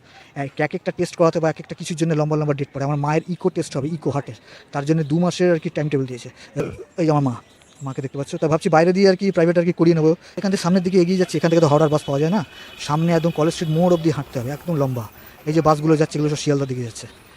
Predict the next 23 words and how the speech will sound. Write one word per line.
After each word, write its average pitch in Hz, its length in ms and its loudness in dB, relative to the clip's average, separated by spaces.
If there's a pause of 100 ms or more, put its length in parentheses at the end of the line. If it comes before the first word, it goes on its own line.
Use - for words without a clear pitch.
(140)
হ্যাঁ। 143 160 -12 (560)
এই 131 80 -12
যে 131 120 -8 (260)
পাশে 139 200 -8
একটা, 147 160 -6
বাঁদিকে 139 280 -6
একটা 135 180 -10 (140)
ইয়ে 135 100 -4
আছে, 131 180 -6 (460)
প্রতিষ্ঠান, 143 300 -8
শিক্ষা - 260 -8
প্রতিষ্ঠান। 156 320 -8 (360)
তা 151 80 -6
আমাদের 165 200 2
এখন 170 160 2
লম্বা 160 240 2
হাঁটতে 151 240 -2
হবে। 160 180 -2
এখান 185 180 -2
থেকে 196 140 4
যদি 190 120 0
হাওড়ার 160 260 -2
বাস 170 140 -4